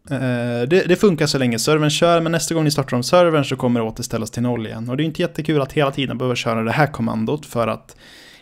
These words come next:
eran server ska skicka vidare paketen. Så att, eh, någonting vi kan göra är att vi kan redigera filen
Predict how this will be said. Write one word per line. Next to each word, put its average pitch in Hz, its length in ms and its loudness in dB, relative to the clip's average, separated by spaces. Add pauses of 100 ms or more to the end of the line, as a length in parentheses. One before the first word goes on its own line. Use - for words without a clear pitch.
(100)
eran 117 300 2
server 135 380 2
ska 113 180 -4
skicka 117 260 6
vidare 117 260 -4
paketen. 185 600 0 (800)
Så - 140 -2
att, 151 200 0 (280)
eh, 120 160 -4 (380)
någonting 170 320 0
vi 165 60 -2
kan 151 220 2
göra 127 340 2 (1800)
är 135 220 6
att 123 120 2
vi 123 60 0
kan 151 140 2
redigera 156 420 4
filen 123 680 0